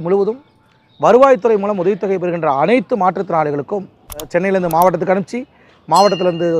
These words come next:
தாலுகாவுக்கு அனுப்பிச்சு பணம் போடுவதற்கு பதிலாக, சென்னையிலிருந்தே நேரடியாக பணம் போடுகிற ஏற்பாடை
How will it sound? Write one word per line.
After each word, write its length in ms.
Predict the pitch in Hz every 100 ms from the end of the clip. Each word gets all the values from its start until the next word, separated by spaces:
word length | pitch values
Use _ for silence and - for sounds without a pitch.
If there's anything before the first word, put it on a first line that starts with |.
| 147
தாலுகாவுக்கு 460 | 175 208 202 180 175
அனுப்பிச்சு 280 | 196 - - -
பணம் 160 | 165 185
போடுவதற்கு 380 | 180 170 147 151
பதிலாக, 320 | 156 151 139 131 _ _ _ -
சென்னையிலிருந்தே 580 | 190 233 254 233 196 240 196
நேரடியாக 420 | 190 196 196 175 175
பணம் 180 | 165 170
போடுகிற 260 | 170 151 139 165
ஏற்பாடை 340 | 208 185 185